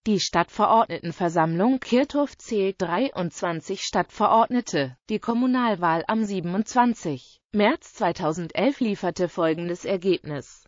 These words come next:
Städtepartnerschaften Clip, Kultur und Sehenswürdigkeiten, Ausstellungen Museum Kirchhoff, Galerie Kunst im Kuhstall,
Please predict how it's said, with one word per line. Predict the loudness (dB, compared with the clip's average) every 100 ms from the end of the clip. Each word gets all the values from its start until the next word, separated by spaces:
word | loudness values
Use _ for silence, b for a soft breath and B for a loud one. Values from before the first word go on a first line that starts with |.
| _
Städtepartnerschaften | -10 -6 -4 -4 -4 -4 -4 -4 -6 -2 -2 -2 -8 -12
Clip, | -6 -6 -6 _ _ -4
Kultur | 2 2 0 -2 0
und | -2 -4
Sehenswürdigkeiten, | -4 -6 -6 -6 -6 -8 -6 -6 -8 -10 -12 _
Ausstellungen | 2 2 0 0 2 2 2 0
Museum | 0 2 2 0
Kirchhoff, | -4 0 0 0 -4 -4 -4 _ _ _
Galerie | -4 -2 -2 -4 -6
Kunst | -2 0 0 -2
im | -6 -4
Kuhstall, | -4 -4 -2 -4 -4